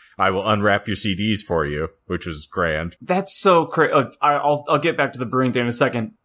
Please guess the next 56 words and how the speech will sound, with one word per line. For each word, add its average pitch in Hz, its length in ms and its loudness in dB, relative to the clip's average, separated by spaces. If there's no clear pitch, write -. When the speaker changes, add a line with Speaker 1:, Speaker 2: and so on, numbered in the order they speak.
Speaker 2:
but 131 160 4
you 135 160 2
Speaker 1:
Okay. - 80 4
Speaker 2:
just - 180 2
triggered, 147 380 0
like, 135 180 2
a 120 60 0
whole 139 200 4
thing. 147 160 4
I 151 200 2
had 156 200 0
my 143 140 0
own 143 240 -2
method 131 300 2
of 123 120 2
opening 131 440 2
C 135 200 2
Ds 123 500 0
back 135 220 -2
in 135 60 -8
the 127 80 -8
day 123 160 0
too, 156 240 -2
'cause, 139 180 0
you 127 60 0
know, 120 80 2
you're, 117 240 0
you 120 140 -4
f-, - 200 -12
wanna 135 340 2
get 131 180 2
it - 80 -2
by 120 100 2
the 110 60 -2
time 123 240 -4
you're 113 100 -4
back 107 220 -2
to 110 80 -12
your 101 100 -10
car. 123 540 2
Speaker 1:
Right. 110 260 4
Speaker 2:
Um, 113 580 0
or 131 80 4
whatever. 123 400 6
Um, 107 480 2
I 131 120 2
ended 175 180 0
up 120 140 0
doing 139 320 2
the, 113 160 -2
the 104 100 -2
hinge 143 640 0
approach 95 460 -2
where 120 100 0
you 113 200 -2
would 104 280 -2